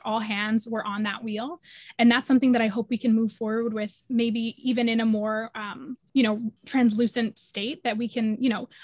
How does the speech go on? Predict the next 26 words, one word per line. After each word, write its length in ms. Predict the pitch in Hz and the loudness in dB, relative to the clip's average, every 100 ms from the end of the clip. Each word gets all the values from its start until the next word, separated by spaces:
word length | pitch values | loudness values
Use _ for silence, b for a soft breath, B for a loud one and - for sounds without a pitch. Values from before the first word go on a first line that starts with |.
| - | 0
I'd 140 | 233 | 2
love 140 | 240 247 | 2 0
to 100 | 262 | -4
see 160 | - | -2
rehearsal 380 | 240 226 247 262 | -2 -2 -6 -8
halls 260 | 233 240 233 | -4 -4 -2
where 120 | 233 | -2
there 140 | 226 | 0
are 300 | 240 269 294 - _ - | 0 0 0 -2 _ -14
two 380 | - - 254 247 | -10 0 2 2
directors, 580 | 220 214 - 196 202 202 | 2 -2 -4 -8 -8 -2
or 160 | 220 | -2
to 140 | 208 220 | 0 2
read 160 | 240 | 2
a 40 | 226 | 0
play 260 | - 240 | -2 -2
that's 200 | 233 220 B B - | -2 -4 B B -4
written 220 | 277 294 | 4 4
by 160 | 254 | 4
four 280 | 220 - 240 | 0 2 2
people, 540 | 240 262 262 226 214 214 | 2 0 0 -2 -4 -2
or 220 | 233 226 B B B | -2 -2 B B B
even 260 | 277 269 269 | 2 4 2
theaters. 540 | 254 302 254 208 214 | 2 0 0 -6 -6
You 80 | 240 | -6
know, 260 | 220 226 | -6 -8